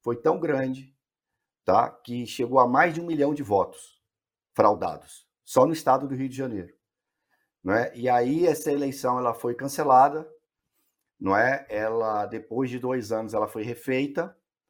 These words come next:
e depois entrou, entrou-se num, num, numa discussão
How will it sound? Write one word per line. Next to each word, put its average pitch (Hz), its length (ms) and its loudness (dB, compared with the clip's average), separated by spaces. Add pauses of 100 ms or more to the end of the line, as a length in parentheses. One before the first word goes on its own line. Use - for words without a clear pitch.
(480)
e 107 80 -6
depois 135 440 0
entrou, 139 320 -6
entrou-se 139 540 -4
num, 131 340 -6
num, 120 300 -10
numa 123 240 -2
discussão 120 800 0